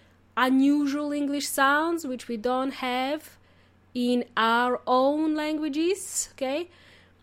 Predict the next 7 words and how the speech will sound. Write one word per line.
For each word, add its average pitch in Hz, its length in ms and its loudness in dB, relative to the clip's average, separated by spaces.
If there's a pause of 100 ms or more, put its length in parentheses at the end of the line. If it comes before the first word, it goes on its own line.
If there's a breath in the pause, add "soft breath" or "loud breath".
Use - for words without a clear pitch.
(100)
Uh, 233 320 2
the 233 120 2
sounds 285 580 2
I'm 269 120 2
talking 277 320 0
about 254 420 0
are, 240 440 2